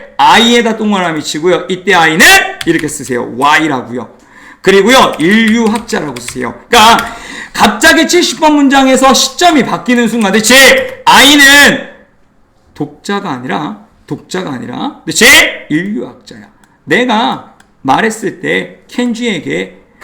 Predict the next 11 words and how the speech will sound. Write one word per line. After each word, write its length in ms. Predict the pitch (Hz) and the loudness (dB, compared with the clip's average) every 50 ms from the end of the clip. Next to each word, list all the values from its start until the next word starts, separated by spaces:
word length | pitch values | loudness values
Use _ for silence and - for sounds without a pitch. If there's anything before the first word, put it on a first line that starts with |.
| - - - - _ _ | -20 -20 -20 -20 _ _
그 200 | - 254 247 - | 0 2 2 2
곤충들이 880 | 190 190 185 - - 233 233 208 220 170 170 202 214 190 139 - - - | 0 -4 -4 -4 -2 -2 -2 0 0 0 0 0 0 0 -2 -4 -10 -8
버팔로 460 | - - - - - 233 240 240 233 | -6 -6 -4 0 0 2 2 4 2
무리였다고, 640 | 226 214 220 220 220 214 208 - 190 165 151 160 - | 2 2 0 0 -2 -2 -4 -4 -6 -6 -6 -6 -6
떼였다고. 920 | - 254 254 254 233 - - 151 131 120 127 131 160 185 180 - - - - _ _ _ | -2 -2 0 0 -2 -4 -6 -8 -8 -8 -6 -2 -2 -2 -2 -2 -8 -16 -20 _ _ _
히는 240 | - 247 262 277 330 392 415 415 415 - - - | 0 2 4 4 4 4 4 2 0 -2 -6 -6
문맥상 380 | 170 196 208 226 208 208 180 | -4 -2 -2 -2 -2 -4 -6
당연히 340 | 165 165 165 165 165 156 143 | -6 -6 -6 -6 -6 -8 -8
K 240 | - - 262 262 233 | -6 -2 0 0 0
쓰면 280 | 190 - - 208 208 185 | 0 -2 -4 -4 -2 -2
된다. 600 | 170 156 147 151 190 247 302 349 - - - - | -2 -2 -2 0 2 2 2 2 0 -4 -8 -16